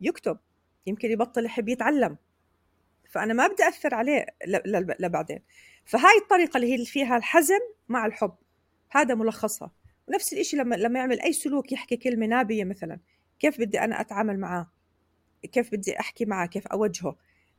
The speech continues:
بطريقة فيها حزم مع الحب، وإنه هذا الكلام ممنوع، و-، وصوتي بده يكون واضح. إذا عاد السلوك برجع صوتي بيكون أقوى شوي، بس ما بصرخ عليه، ما بطلع عليه النظرات اللي فيها،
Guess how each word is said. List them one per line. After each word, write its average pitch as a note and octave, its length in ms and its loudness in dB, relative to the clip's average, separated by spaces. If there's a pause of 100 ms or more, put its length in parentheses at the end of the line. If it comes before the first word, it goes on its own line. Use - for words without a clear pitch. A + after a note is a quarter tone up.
بطريقة A3 460 0
فيها A3 220 0
حزم B3+ 360 2 (400)
مع G3 140 0
الحب، F3 280 -4 (500)
وإنه A3+ 340 2
هذا A3 120 4
الكلام G#3+ 340 0
ممنوع، A3 500 0 (280)
و-، F#3 280 -4
وصوتي D4 440 2
بده G3 160 -4
يكون A3+ 260 -2
واضح. F3 340 -2
إذا B3 160 4
عاد C#4 240 8
السلوك B3+ 460 -2
برجع A3+ 360 0 (440)
صوتي C4+ 380 4
بيكون A#3+ 560 0
أقوى C#4 280 4
شوي، C4+ 420 2 (120)
بس - 180 -4
ما B3+ 100 4
بصرخ G#3 480 -4
عليه، D#3+ 200 -10 (320)
ما A#3+ 140 6
بطلع C#4 360 4
عليه A3 200 2
النظرات A3 500 0
اللي G#3 100 -4
فيها، A3+ 460 0